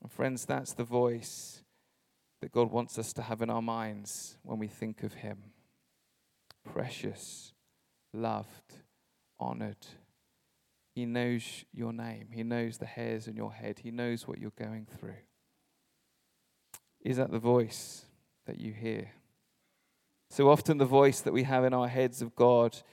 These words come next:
is more like, "Yeah, not good enough. Failure, judgment,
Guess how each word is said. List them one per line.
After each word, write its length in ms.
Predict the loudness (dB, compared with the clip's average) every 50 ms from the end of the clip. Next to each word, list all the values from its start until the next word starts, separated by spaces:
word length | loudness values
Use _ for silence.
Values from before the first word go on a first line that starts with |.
| -20 _ _ _ _ _ _ _ _ _ _ _ -12
is 200 | -10 -8 -6 0
more 200 | 4 6 6 8
like, 300 | 6 6 4 4 2 0 -6 -18 -20 -20 -18 -8
"Yeah, 340 | -6 -4 -2 -2 -2 -4 -4 -2
not 240 | 0 0 0 0 0
good 120 | 0 0
enough. 460 | 0 -2 -4 -6 -6 -8 -12 -16 -18 -20 -20 _ _ _ _ _ _ _ _ _ _ _ _ _ _ _ _ _ _ _ _
Failure, 720 | -20 -4 0 0 2 2 0 0 0 0 0 0 -4 -10 -16 _ _ _ _ _ _ _ _ _ _ _ _ _ _ _ _ _ _ _ _ _
judgment, 600 | -2 0 0 0 -4 -6 -6 -4 -4 -4 -6 -10